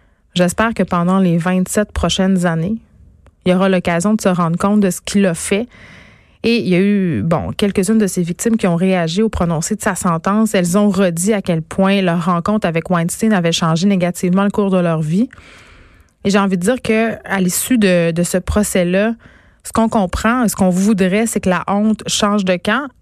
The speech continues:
même si Weinstein ne semble pas en éprouver aucune. Et, bon, quand même, pour le mouvement Me Too, l'affaire Weinstein, c'est le début de tout. Ça a fait naître la victoire. Euh,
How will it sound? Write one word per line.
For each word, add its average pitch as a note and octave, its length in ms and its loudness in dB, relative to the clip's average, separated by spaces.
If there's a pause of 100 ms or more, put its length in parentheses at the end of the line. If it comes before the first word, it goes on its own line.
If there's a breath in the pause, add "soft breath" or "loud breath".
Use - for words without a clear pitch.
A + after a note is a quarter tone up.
(220)
même A3 340 2
si A3+ 380 -2
Weinstein F#3+ 580 0
ne G3 120 2
semble F3 320 -2
pas G3+ 280 0
en F3 140 0
éprouver F3 480 -2
aucune. G3 760 0 (800 loud breath)
Et, A#3 300 0 (400)
bon, G#3 160 0 (1200)
quand G3+ 180 2
même, G#3+ 260 2
pour F#3+ 140 0
le F#3 100 2
mouvement F#3 400 2
Me G3+ 160 2
Too, G#3+ 180 -4
l'affaire G3 480 -2
Weinstein, F#3 540 0
c'est A3 140 0
le F#3+ 40 0
début F3 300 -2
de F#3 100 0
tout. A#3 380 -4
Ça A3+ 160 -2
a F3+ 80 -4
fait F3+ 160 -2
naître G3+ 320 0
la F3+ 80 0
victoire. F#3 800 0
Euh, D3+ 680 -2